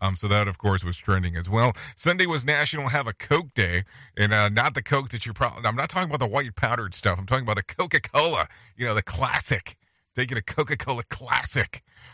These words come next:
Um, and then what else was trending? Of course, Mother's Day was trending on Sunday.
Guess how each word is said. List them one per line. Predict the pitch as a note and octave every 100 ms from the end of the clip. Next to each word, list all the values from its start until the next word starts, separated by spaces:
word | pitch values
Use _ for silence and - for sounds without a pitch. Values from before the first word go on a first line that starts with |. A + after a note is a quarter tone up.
| -
Um, | F2+ F#2
and | F2+
then | F#2+
what | F#2+ G2+
else | F#2 -
was | F2
trending? | - F2 F2
Of | E2
course, | - F#2 F2+
Mother's | F#2+ F#2 E2+
Day | E2+ E2+
was | E2
trending | - F#2 F2+ F2
on | F2+ F2+ F2
Sunday. | - - - A2 A#2+ G#2 F2+ C#2 D2